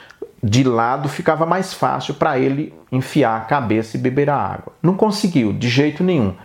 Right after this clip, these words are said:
Não teve força para fazer isso. Mas ele teve uma ideia. Ele viu que havia umas pedrinhas, uns pedregulhos ali próximos, e ele com o bico foi levando pedrinha por pedrinha.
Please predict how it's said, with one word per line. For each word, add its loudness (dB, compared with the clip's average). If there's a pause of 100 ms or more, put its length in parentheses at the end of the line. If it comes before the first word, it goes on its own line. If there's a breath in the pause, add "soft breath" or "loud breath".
(220 loud breath)
Não 2
teve 2
força 0
para -2
fazer 0
isso. -4 (320 loud breath)
Mas 2
ele 4
teve 2
uma 4
ideia. 2
Ele 2
viu 0
que 0
havia 0
umas -4
pedrinhas, 0
uns -8
pedregulhos 0
ali -2 (280 loud breath)
próximos, 2 (260 loud breath)
e 6
ele 4
com 0
o 0
bico 2
foi 2
levando 0
pedrinha 0
por -4
pedrinha. -2